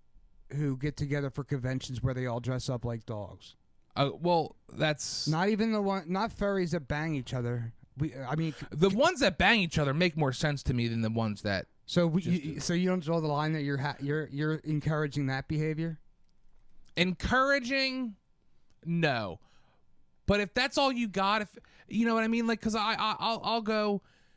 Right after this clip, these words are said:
Speaker 2: The person behind that mask might have this crazy, stressful life and didn't have, you know, their parents were abusive or something. And if that makes them feel good, you know what, dude? There's people out there drowning themselves in bottles and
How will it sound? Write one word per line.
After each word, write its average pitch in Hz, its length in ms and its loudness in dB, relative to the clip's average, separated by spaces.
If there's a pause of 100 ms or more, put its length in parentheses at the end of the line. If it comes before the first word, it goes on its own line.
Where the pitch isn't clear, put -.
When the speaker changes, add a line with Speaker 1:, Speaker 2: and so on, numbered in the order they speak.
(120)
Speaker 2:
The 185 80 0
person 247 340 4
behind 196 360 2
that 170 160 0
mask 170 400 -2
might 160 220 0
have 156 200 -2
this 147 180 -4
crazy, 180 440 -4
stressful 165 680 -4
life 160 420 -2 (360)
and 160 360 -2
didn't 175 200 2
have, 165 360 0
you 160 140 -2
know, 151 100 2
their 160 140 0
parents 175 400 0
were 156 80 2
abusive 143 400 -2
or 139 40 0
something. 147 360 -2
And 147 280 0
if 156 140 -2
that 175 180 2
makes 190 240 -2
them 180 160 -2
feel 175 320 0
good, 185 380 -2 (460)
you 139 100 -2
know 147 160 2
what, 151 240 0
dude? 147 280 0
There's 143 200 0
people 135 340 -2
out 131 200 0
there 127 160 0
drowning 131 560 0
themselves 131 420 0
in 127 140 -2
bottles 127 600 2
and 117 280 -4